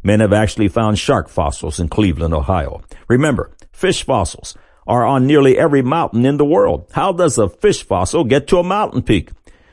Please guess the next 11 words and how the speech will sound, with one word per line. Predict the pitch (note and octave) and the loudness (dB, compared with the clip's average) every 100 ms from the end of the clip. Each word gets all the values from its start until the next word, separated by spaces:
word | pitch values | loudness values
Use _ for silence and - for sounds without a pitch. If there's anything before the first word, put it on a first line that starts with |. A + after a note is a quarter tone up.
| _ | _
Geologists | - G#2 G#2+ A#2+ F#2+ F#2 - | -4 0 2 2 0 -2 -4
talk | - G2 - | 0 0 0
about | E2 F#2+ G2 | -2 -2 -2
the | - E2+ E2 | -2 -2 -2
tectonic | - F#2+ - A#2 G#2 E2+ | -2 -2 0 0 0 -4
plates | - C3+ G#2+ - - | -2 0 0 -4 -4
converging | G2 E2+ G2+ D#2 E2 D#2+ | -2 2 2 0 -4 -4
to | |
build | E2+ G#2 F#2 | 0 0 0
mountain | F2+ A#2 A2 E2+ | 0 -2 -2 -4
ridges. | D2 D#2 - - | -2 -4 -6 -18